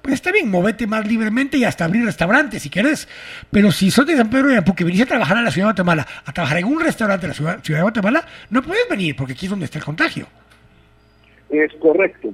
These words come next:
Speaker 2: por, por eso es importante sectorizarlo, pero seguramente vas a encontrar muchas áreas de trabajo en esos municipios que pudieran activar,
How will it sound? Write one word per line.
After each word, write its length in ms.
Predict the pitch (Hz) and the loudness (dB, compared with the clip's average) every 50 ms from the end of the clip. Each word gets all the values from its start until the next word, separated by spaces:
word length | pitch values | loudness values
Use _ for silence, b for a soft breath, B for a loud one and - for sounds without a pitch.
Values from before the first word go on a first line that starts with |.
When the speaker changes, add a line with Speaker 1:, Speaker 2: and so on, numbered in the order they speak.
| 92 | -2
Speaker 2:
por, 160 | - 127 127 - | 0 0 0 0
por 300 | - - 123 117 131 160 | -2 -2 0 2 2 2
eso 140 | 156 - 208 | 2 2 0
es 100 | - - | 0 0
importante 580 | 208 185 160 147 139 - 143 143 143 - 151 143 | -2 0 0 0 0 2 0 0 0 0 -4 -4
sectorizarlo, 760 | - 135 - - - 117 - 95 - - - - - - - _ b b b b b b | -4 -6 -6 -4 -6 -6 -6 -2 2 2 2 2 2 -4 -8 _ b b b b b b
pero 240 | - 156 170 208 208 - | 2 4 4 4 4 2
seguramente 640 | 190 160 165 175 175 170 170 170 175 180 - 262 | 0 0 0 2 0 0 -2 -4 -6 -4 -2 0
vas 180 | 208 160 143 - | 2 2 0 0
a 40 | - | -4
encontrar 460 | 165 147 143 151 139 127 185 185 151 | -10 -8 -6 -8 -6 -2 0 0 0
muchas 360 | 127 120 123 131 - - 143 - - | -2 -4 -10 -10 -8 -8 -6 -4 -2
áreas 340 | 151 147 151 165 160 151 139 | -2 -2 0 -2 -2 -4 -4
de 100 | 156 147 | -6 -8
trabajo 540 | - 170 165 165 165 160 147 - - 190 175 _ _ _ _ _ _ - 135 | -4 0 2 4 4 4 2 0 -6 -12 -12 _ _ _ _ _ _ -16 -14
en 180 | 120 120 120 | -12 -10 -10
esos 160 | - 269 - - - - | -10 -8 -6 -4 -2 -2
municipios 500 | 156 226 330 302 - - - - 208 - - - | -2 -4 -4 -6 -10 -10 -8 -8 -10 -8 -6 -6
que 80 | 320 294 | -6 -6
pudieran 600 | - - 294 269 254 277 370 440 285 302 285 240 | -6 -6 -6 -4 -2 2 4 4 4 4 4 2
activar, 440 | 311 - - - 120 110 104 98 | 0 0 -2 -10 -12 -10 -10 -12